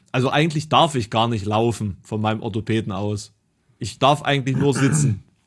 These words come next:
Speaker 2: Ich wollte
Speaker 1: Und
Speaker 2: grad
Speaker 1: vielleicht
Speaker 2: sagen,
Speaker 1: schwimmen.
Speaker 2: du bist eh so ein Fall, so Endstation orthopädischer Schuhmacher, wo du, äh, die Auswahl <laughs> zwischen zwei heißen Modellen hast.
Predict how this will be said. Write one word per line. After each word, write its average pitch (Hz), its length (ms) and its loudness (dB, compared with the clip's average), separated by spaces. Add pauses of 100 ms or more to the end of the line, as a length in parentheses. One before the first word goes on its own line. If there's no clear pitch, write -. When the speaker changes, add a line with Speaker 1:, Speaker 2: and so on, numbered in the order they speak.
Speaker 2:
Ich 101 120 0
wollte 135 140 6
Speaker 1:
Und 151 60 -2
Speaker 2:
grad 143 100 4
Speaker 1:
vielleicht 127 140 4
Speaker 2:
sagen, 147 200 4
Speaker 1:
schwimmen. 123 100 6
Speaker 2:
du 120 100 0
bist 127 200 -2
eh 127 160 2
so 139 160 0
ein 110 100 2
Fall, 117 260 2
so 110 140 -4
Endstation 113 880 -2
orthopädischer 113 720 -2
Schuhmacher, 110 720 0 (480)
wo 104 140 2
du, 95 340 0 (260)
äh, 101 280 0
die 95 120 -2
Auswahl 120 580 2
<laughs> - 20 -8
zwischen 120 420 0
zwei 117 560 2 (140)
heißen 139 440 0
Modellen 127 680 2
hast. 123 540 -4